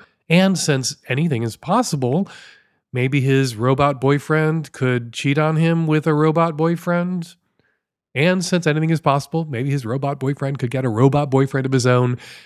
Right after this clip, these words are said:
and cuckold him. So he got on Replika, created a boyfriend for himself, and after a little getting to know you chit chat,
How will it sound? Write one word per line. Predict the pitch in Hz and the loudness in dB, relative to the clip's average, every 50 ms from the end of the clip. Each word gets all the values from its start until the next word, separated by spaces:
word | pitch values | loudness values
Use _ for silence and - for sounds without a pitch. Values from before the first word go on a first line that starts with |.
| _ _ - | _ _ -6
and | 127 113 113 | -4 -4 -4
cuckold | - - 131 123 - 104 87 90 - | -2 0 -2 -2 -2 -4 -8 -8 -8
him. | - 98 90 95 - - - _ - - _ _ _ _ - | -14 -14 -14 -16 -20 -20 -20 _ -20 -20 _ _ _ _ -6
So | - 147 147 165 196 | -2 0 2 2 2
he | 185 170 | 2 2
got | 139 135 131 | 2 2 2
on | 135 131 | 2 2
Replika, | 131 143 165 165 190 170 - 214 220 208 | 2 2 0 0 0 -2 0 0 0 0
created | - - 190 123 123 120 | 0 -2 0 0 0 0
a | |
boyfriend | 120 135 139 160 160 - 185 190 175 - | 0 2 0 2 2 0 0 0 0 0
for | 202 | 0
himself, | 196 196 180 - 196 196 208 202 - | 0 0 0 0 0 0 0 0 -2
and | 143 | -2
after | 135 139 - - 147 135 135 | 0 -2 -2 -2 -2 -2 0
a | 135 | 0
little | 139 160 160 165 165 | -2 0 0 0 0
getting | 139 120 113 135 147 165 175 175 175 | -2 -2 0 0 2 2 2 0 0
to | 170 180 | 0 2
know | 170 175 175 | 2 2 2
you | 175 175 175 180 | 2 2 0 -2
chit | 170 - - 180 170 - | -2 -2 -2 -4 -2 -2
chat, | - 180 175 185 175 170 | -2 0 0 -2 -4 -6